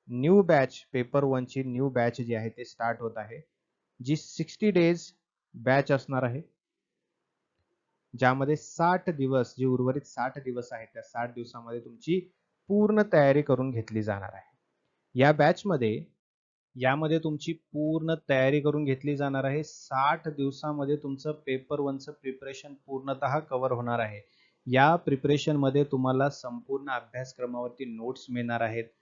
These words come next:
मॉक टेस्ट मिळणार आहेत, एमसीक्यूज, पीवायक्यूज चं पीडीएफ देखील मिळणार आहे. लाईव्ह सेशन्स असणार आहेत, ज्यामध्ये तुमचे दहा चे दहा युनिट पूर्ण कव्हर होतील. साप्ताहिक चाचणी असणार आहे. दोन हजार पेक्षा जास्त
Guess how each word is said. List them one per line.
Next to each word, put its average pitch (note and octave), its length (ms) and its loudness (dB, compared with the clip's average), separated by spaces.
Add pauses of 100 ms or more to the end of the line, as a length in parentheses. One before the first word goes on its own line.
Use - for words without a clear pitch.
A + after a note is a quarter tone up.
(260)
मॉक A#2 340 -2
टेस्ट C#3+ 240 2
मिळणार A#2 320 -2
आहेत, A2 240 -4 (460)
एमसीक्यूज, C3 640 -4
पीवायक्यूज B2+ 520 -2
चं C3 160 -4
पीडीएफ C3 560 2
देखील C3 300 -2
मिळणार A2+ 320 -4
आहे. G#2+ 240 -8 (480)
लाईव्ह C3+ 300 2
सेशन्स D3+ 560 -4
असणार D3 320 2
आहेत, D3 220 4
ज्यामध्ये C3+ 460 0
तुमचे C3+ 340 -6
दहा A#2+ 260 -4
चे B2+ 180 -10
दहा A#2 260 -6
युनिट A#2 360 -8
पूर्ण A2+ 220 -14
कव्हर A#2 320 -2
होतील. C#3 340 2 (480)
साप्ताहिक C#3+ 720 0
चाचणी C#3+ 460 0
असणार C#3+ 320 0
आहे. C#3 200 -2 (340)
दोन D3 400 2
हजार C#3+ 420 -2
पेक्षा C#3+ 380 -6
जास्त B2+ 600 -6